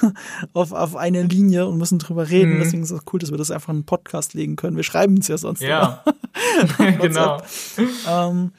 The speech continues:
Speaker 1: kannst du noch mal ganz kurz Werbung für das, was du gerade machst, erzäh-, äh, äh, hier droppen? Sagen wir was, wo,
Speaker 2: Ach so.
Speaker 1: ähm, dein Podcast war Aus dem Off.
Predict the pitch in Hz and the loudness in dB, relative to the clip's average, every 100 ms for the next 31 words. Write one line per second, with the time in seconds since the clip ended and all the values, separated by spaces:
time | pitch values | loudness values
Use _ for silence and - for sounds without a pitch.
0 | _ _ _ _ _ _ - _ - - | _ _ _ _ _ _ -20 _ -14 -2
1 | 254 247 214 196 220 - 220 - 175 180 | -2 0 0 2 0 2 0 0 2 2
2 | 190 190 175 185 190 - 277 233 147 143 | 2 0 0 0 0 -4 -2 0 0 -2
3 | 139 - - 175 - - 156 156 165 170 | -6 -8 -10 -8 -4 -4 0 0 0 -2
4 | 156 151 143 165 156 147 127 165 143 - | -2 -2 -4 -4 -2 -2 -2 -4 -4 -2
5 | 151 147 - - 180 196 196 190 190 202 | -2 -2 -6 -4 -2 0 0 -4 -6 -8
6 | 196 - 196 170 170 175 190 262 - 254 | -12 -8 -2 0 2 2 2 0 -2 -2
7 | 262 - 190 185 196 208 220 - 185 208 | -2 -4 -2 2 4 4 2 0 -2 -2
8 | - 147 - | -2 -4 -6